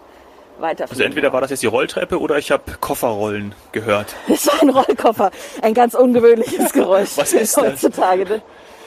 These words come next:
Speaker 1: Das war ein Rollkoffer, genau. Da hat ein Junge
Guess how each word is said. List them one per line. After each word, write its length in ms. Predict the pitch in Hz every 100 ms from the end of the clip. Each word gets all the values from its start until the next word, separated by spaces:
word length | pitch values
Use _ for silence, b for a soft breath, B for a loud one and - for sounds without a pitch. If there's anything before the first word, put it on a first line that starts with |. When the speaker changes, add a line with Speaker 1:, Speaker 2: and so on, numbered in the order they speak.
| B
Speaker 1:
Das 220 | - 247 285
war 280 | 226 226
ein 180 | - 214
Rollkoffer, 720 | 208 185 190 - 156 - 143 147
genau. 420 | 175 165 143 - B B B B B - - B B B B B -
Da 80 | 185
hat 140 | 196
ein 180 | - 185
Junge 500 | 190 233 285 330 359